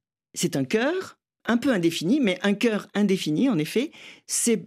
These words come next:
c'est évidemment les gens du village, mais pas seulement.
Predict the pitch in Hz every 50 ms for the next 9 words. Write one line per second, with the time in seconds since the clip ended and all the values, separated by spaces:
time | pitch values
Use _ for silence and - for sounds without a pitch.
0 | - 113 117 - - - 180 170 165 - 160 160 165 160 180 185 185 175 160 151
1 | 165 180 170 151 147 151 143 147 175 233 269 240 180 165 185 185 - 285 302 285
2 | - 226 214 202 190 226 277